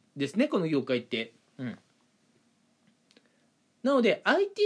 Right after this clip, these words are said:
ィー業界に入って、アイティー業界でお仕事できれば、うん。まあ、生活にね、何不自由ない、うん。金銭的心配が何不自由ない生活が送れるかって言われると、残念ながら、そうではない。うん。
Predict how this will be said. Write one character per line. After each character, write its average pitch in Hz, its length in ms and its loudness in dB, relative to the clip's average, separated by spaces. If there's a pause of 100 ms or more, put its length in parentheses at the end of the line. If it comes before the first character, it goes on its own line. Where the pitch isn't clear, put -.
ィ - 20 -6
ー - 20 -6
業 381 220 4
界 185 220 2
に 139 220 -6 (400)
入 262 240 2
っ 175 60 -10
て、 - 320 -2 (120)
ア 208 120 4
イ 269 120 4
テ - 140 0
ィ 254 80 4
ー 208 40 2
業 226 160 2
界 147 140 0
で 113 80 -4
お 113 100 -4
仕 - 120 -6
事 185 200 0
で 135 80 -6
き 247 140 -6
れ 294 120 4
ば、 139 260 0 (120)
う 196 100 -4
ん。 147 160 -4 (400)
ま 320 140 2
あ、 220 100 -4 (440)
生 269 260 2
活 247 240 0
に 247 80 4
ね、 262 240 0
何 226 260 2
不 180 80 -4
自 190 160 0
由 214 160 4
な 208 140 2
い、 - 160 -4 (120)
う 160 80 -6
ん。 123 120 -6 (160)
金 277 280 0
銭 254 200 0
的 226 180 -6
心 233 200 2
配 226 120 2
が 202 80 2
何 233 260 2
不 185 100 -4
自 185 160 0
由 226 180 2
な 214 120 0
い 190 80 -2
生 226 200 -2
活 226 240 -4
が 214 80 2
送 208 200 0
れ 247 100 2
る 233 100 -2
か 269 120 2
っ 269 40 2
て 269 100 -12
言 214 120 4
わ 202 60 6
れ 208 80 4
る 208 120 0
と、 240 340 0 (540)
残 180 220 2
念 226 120 4
な 226 120 2
が 220 80 4
ら、 240 260 4 (160)
そ - 180 -4
う 175 40 0
で 160 80 4
は 117 80 4
な 120 120 -2
い。 - 140 -8 (380)
う 127 40 -10
ん。 95 160 -10